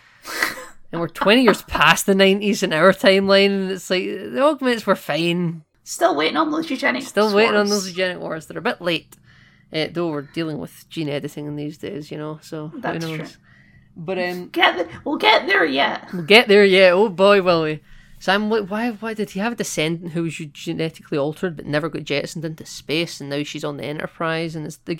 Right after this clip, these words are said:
Speaker 1: are they gonna deal with, like, a genetic engineering Doctor Bashir line where she's had to keep it secret,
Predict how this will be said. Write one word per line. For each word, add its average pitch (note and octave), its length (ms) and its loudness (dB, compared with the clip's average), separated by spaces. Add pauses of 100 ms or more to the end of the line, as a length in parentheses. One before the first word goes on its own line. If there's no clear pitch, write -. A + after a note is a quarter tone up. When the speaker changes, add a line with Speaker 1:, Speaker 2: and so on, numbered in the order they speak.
Speaker 1:
are G3 60 -8
they A3+ 140 -6
gonna C4 180 -4
deal F#3 160 -4
with, F3 140 -6
like, F3 100 -8
a D#3+ 60 -4
genetic E3 480 -10
engineering D#3+ 420 -8
Doctor - 280 -8
Bashir D#3+ 360 -8
line E3+ 220 -4
where D#3+ 60 -10
she's D#3 180 -14
had - 120 -14
to D#3 60 -12
keep - 240 -12
it - 80 -14
secret, - 500 -4